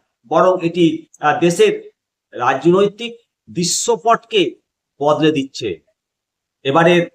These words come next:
আহ, নির্বাচনের পেছনে, আহ, বিজেপির, আহ, বিজয়ের পেছনে, আহ, রয়েছে তাদের কঠোর পরিশ্রম এবং,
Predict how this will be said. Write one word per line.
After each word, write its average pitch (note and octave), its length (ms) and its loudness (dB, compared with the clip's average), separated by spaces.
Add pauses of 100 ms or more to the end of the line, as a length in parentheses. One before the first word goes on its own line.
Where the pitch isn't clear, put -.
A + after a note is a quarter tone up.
আহ, C#3+ 180 2
নির্বাচনের D#3+ 640 2
পেছনে, D#3+ 580 2 (340)
আহ, D3 220 2
বিজেপির, E3+ 720 2
আহ, D3+ 180 2
বিজয়ের E3+ 420 4
পেছনে, F#3 640 0 (120)
আহ, C#3+ 140 0
রয়েছে A#3 340 4
তাদের A3 560 4
কঠোর A3+ 500 2
পরিশ্রম A3+ 680 0 (320)
এবং, D#3+ 400 4